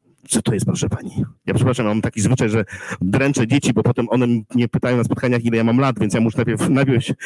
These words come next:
się na nimi poznęcać. Jak pani sądzi? I co to może oznaczać? Co to za miejsce? Na, c-, co to za część ciała? Miejsce, albo inne dzieci może podpowiedzą. Miejsce,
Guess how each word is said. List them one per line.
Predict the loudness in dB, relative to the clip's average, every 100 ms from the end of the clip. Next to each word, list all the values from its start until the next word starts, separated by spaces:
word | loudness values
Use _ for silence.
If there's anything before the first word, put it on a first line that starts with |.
| -4
się | 0
na | 2
nimi | 2
poznęcać. | 2 0 0 0 -2 -4 -10 -8 -6 -4 -4 -4 -2
Jak | 0 0
pani | 2 2 2
sądzi? | 0 0 0 0
I |
co | 0 0
to | 2
może | 4 2
oznaczać? | 2 0
Co | 0
to | 2
za | 2
miejsce? | 0 -2 -2 -2
Na, | -4 -6 _ -12
c-, | -12 -8 -4
co | 0
to | 2
za | 2
część | 2 0 2
ciała? | 0 0 -4 -2
Miejsce, | 2 2 2 0 0 2
albo | 2 4
inne | 4 4
dzieci | 2 0
może | 0
podpowiedzą. | 0 0 -2 -4 -8 -8
Miejsce, | 0 2 4 2 2 2